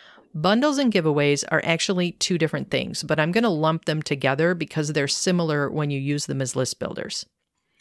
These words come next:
How a bundle works is that someone is the host and they invite course and product creators to donate a product, which the host then bundles all together and sells access to all of those products for a small fee.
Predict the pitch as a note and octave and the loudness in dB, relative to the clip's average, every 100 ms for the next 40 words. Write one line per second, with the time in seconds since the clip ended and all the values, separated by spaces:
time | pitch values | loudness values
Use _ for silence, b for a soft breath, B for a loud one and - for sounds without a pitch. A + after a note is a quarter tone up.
0 | - - G3 G#3 F3 A3+ C#4 C4+ C#3 C3+ | -12 0 2 2 4 2 4 2 2 2
1 | C3+ - - - E3 D#3+ D3+ D3+ - - | 0 -4 -6 0 0 2 0 -2 -2 -2
2 | F3+ F#3+ A3 A#3 - B3+ D#3 B2+ C#3+ - | 2 2 2 0 0 0 2 0 0 -4
3 | - B B B E3+ E3 D#3 F#3 A#3 G3+ | -6 B B B 0 2 4 4 4 2
4 | D3+ D3 - - D3+ C#3+ E3 - E3 D3+ | 2 0 -2 -4 0 0 0 -2 -2 0
5 | C#3+ D3 - F#3+ C3+ C3 D3 - D#3 C3 | 0 -2 -2 -2 0 0 -2 -2 -4 0
6 | C3+ C#3+ F#3+ A#3 - B2+ A#2 A#2+ D#3+ - | 0 2 0 -2 0 2 2 0 -2 -10
7 | B B B - E3+ - - - D#3 - | B B B 0 0 0 -2 -2 -2 2
8 | G#3+ A3+ - - D#3+ D#3+ D#3+ C#3+ D3+ D#3+ | 2 2 -2 -4 0 2 2 0 0 2
9 | F3+ G3 - - D3+ E3+ A#3 D#3+ C#3 C#3+ | 2 0 -2 2 2 4 2 2 4 4
10 | E3+ - D3+ C#3+ C#3+ - - C#3+ C#3 D#3 | 2 0 0 0 -2 -4 0 2 2 -2
11 | - C#3+ - C#3 C#3 - D3 - C#3 D#3+ | -4 -4 -2 -4 -4 -4 -6 -2 2 2
12 | E3 D3+ C#3 - B2 C#3 - - - C#3 | 2 0 -2 -4 -4 -2 -4 -6 -2 -2
13 | C3+ C#3+ - B2+ A#2+ - A3+ D#3+ | -2 -4 -6 -4 -4 -2 0 0